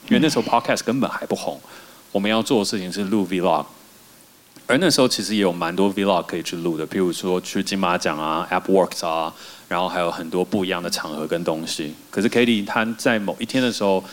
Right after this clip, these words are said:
也不是某一天啊，她在两个某一天的时候都提出一个相同的，的观点跟东西，就是说她觉得她不适合面对镜头。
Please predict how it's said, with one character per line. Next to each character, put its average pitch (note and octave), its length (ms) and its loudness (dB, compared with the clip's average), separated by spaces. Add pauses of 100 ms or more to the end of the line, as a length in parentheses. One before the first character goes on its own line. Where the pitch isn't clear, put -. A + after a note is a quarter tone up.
(300)
也 F#2 80 -2
不 A2 60 -2
是 B2 80 4
某 F2 120 0
一 F2 40 -2
天 E2+ 120 -4
啊， E2+ 60 -4
她 A2 100 -2
在 A#2+ 140 4
两 F#2+ 260 -2
个 G2 80 -2
某 F2+ 220 0
一 G2+ 40 -2
天 G2+ 140 -4
的 F#2 120 0
时 - 120 -4
候 E2 260 -2
都 F#2 220 -2 (120)
提 - 120 -10
出 F#2 220 -2
一 F2 60 -2
个 - 40 0
相 G#2 240 0
同 F2+ 160 -2
的， E2+ 120 -4 (480)
的 E2+ 280 2 (140)
观 A2 240 2
点 F#2 160 -6
跟 E2 140 -8
东 E2+ 120 -4
西， F2 60 -6
就 E2+ 80 -4
是 F2 60 0
说 F2+ 260 -4
她 - 140 -2
觉 G2+ 160 -2
得 G2 100 -4
她 A2+ 120 -4
不 - 220 -4
适 - 220 0
合 E2+ 220 -4
面 F#2 200 -6
对 F2 160 0
镜 D2+ 280 -8
头。 - 260 -10